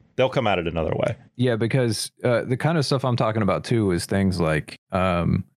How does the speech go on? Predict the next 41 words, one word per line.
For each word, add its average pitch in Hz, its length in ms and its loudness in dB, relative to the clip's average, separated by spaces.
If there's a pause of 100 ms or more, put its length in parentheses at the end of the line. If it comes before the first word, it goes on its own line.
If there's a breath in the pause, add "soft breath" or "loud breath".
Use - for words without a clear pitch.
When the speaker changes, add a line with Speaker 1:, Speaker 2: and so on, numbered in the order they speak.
Speaker 2:
there's 120 220 0
some 113 180 0
legitimate 110 540 0
changes 92 400 2
that 73 140 0
need 98 180 2
to 87 60 0
be 92 120 0
done, 80 500 -2 (180)
uh, 98 280 0
that 98 360 -2 (160)
I'm, - 180 2 (180)
I'll, 107 220 -2
I'll 107 80 -2
throw 127 220 -2
a 107 40 -2
bone 98 300 0
here 87 180 2
to, 85 480 -2
um, 87 460 0
some 98 240 -2
of 90 60 0
the, 85 180 0 (100)
the, 90 220 0
the 92 160 -4
vegan 104 440 0
types. - 400 -6 (120)
I 123 80 0
agree 113 640 2
that, 98 360 0 (200)
um, 107 580 0 (220)
some 131 200 -2
of 120 60 2
the, 117 400 0
the 113 140 -2
meat 117 280 0 (140)
manufacturing 107 920 0
and 104 100 2
the 95 60 2
way 80 160 2
it's, - 160 -4